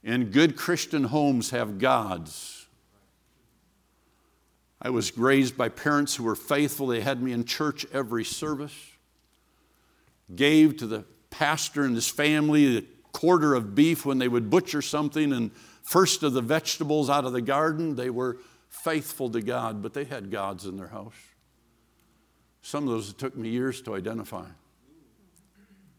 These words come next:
And my kids could identify gods in my house that they don't need in their lives. And I'm saying to you young people, and I'm saying to you even as adults, if you have things in your life you're still doing because your parents did them,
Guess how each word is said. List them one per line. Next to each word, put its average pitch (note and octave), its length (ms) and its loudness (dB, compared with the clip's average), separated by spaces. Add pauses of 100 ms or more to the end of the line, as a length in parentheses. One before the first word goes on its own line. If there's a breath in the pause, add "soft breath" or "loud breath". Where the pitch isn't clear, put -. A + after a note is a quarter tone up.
(680)
And G#2 120 -6
my C3+ 180 4
kids C3 760 -2
could A#2 140 -6
identify A#2 560 -2
gods A#2+ 420 -2
in A2+ 100 -4
my B2 180 -4
house A2+ 400 -8
that G#2+ 220 -8
they A#2+ 100 -2
don't A#2 240 -6
need A#2 220 -2
in G#2+ 100 -4
their G2+ 160 -4
lives. G2+ 380 -8 (2000 soft breath)
And A2 100 -4
I'm A#2+ 140 2
saying D3 460 4
to C#3 140 0
you C3 60 6
young C#3 340 4
people, - 320 0
and A#2 120 2
I'm A2 60 0
saying D3+ 380 4
to C3 100 -2
you C3+ 120 8
even C#3+ 240 4
as B2 140 0
adults, C#3 600 2
if A#2 160 -4
you B2 140 -2
have C3+ 300 -4
things C#3 360 -2
in C3 120 -2
your B2+ 120 0
life C3 340 0
you're A#2 100 -2
still C3+ 340 -4
doing B2 380 -2
because A2+ 340 -4
your A2+ 80 -4
parents B2 440 -6
did G#2+ 400 -4
them, E2+ 320 -8